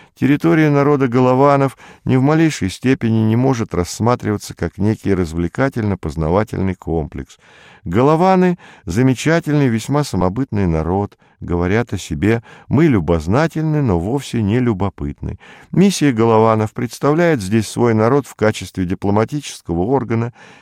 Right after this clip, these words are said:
и не является объектом неофициальных контактов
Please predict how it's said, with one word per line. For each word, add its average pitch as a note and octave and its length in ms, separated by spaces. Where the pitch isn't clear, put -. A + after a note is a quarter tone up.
и D3 120
не D#3 160
является D#3 540
объектом A2 540
неофициальных G2+ 760
контактов F2 680